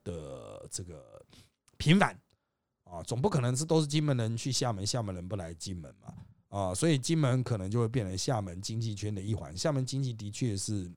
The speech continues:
有一定的实力的哈。好，那我认为这个如果就商业贸易角度来说，金厦大桥如果它的设备啊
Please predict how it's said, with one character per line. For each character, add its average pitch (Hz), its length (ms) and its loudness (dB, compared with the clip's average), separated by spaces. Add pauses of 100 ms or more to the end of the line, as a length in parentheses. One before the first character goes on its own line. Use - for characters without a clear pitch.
(140)
有 95 160 -4
一 98 40 -2
定 113 220 -2
的 87 100 -4
实 85 280 0
力 110 180 -2
的 71 160 -10
哈。 76 180 -8 (440)
好， 196 260 6
那 214 720 8
我 175 120 6
认 285 260 6
为 160 320 10
这 240 180 -2
个 185 160 4
如 185 120 8
果 160 220 6
就 151 420 8
商 180 240 4
业 180 80 4
贸 160 200 4
易 156 80 4
角 117 160 -4
度 123 180 0
来 107 160 2
说， 107 340 0
金 180 220 -2
厦 135 560 0 (160)
大 139 300 4
桥 98 480 -6
如 127 100 0
果 127 240 0
它 135 140 0
的 135 100 0
设 135 320 0
备 131 320 4
啊 117 320 4